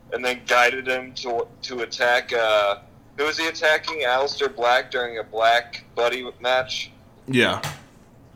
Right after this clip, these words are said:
Speaker 1: Okay. So he get, he, Seth Rollins helps up the lone sheep, Austin Theory, who's huddled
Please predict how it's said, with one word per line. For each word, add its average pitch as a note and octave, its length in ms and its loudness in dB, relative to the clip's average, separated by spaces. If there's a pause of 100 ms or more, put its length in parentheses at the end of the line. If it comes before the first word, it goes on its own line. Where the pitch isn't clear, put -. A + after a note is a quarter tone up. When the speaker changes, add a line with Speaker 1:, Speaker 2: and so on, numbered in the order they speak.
(160)
Speaker 1:
Okay. F#2 420 -2 (340)
So B2+ 200 0
he B2+ 60 -2
get, C3 280 -4
he, C#3 280 -4 (540)
Seth F3+ 340 0
Rollins D#3 480 0
helps D3 340 -2
up C#3+ 320 -2 (360)
the C3+ 60 -6
lone C#3 320 -2
sheep, C#3 500 -8 (720)
Austin B2+ 400 -2
Theory, G#2+ 440 -4 (840)
who's B2 240 -6
huddled C3 500 -4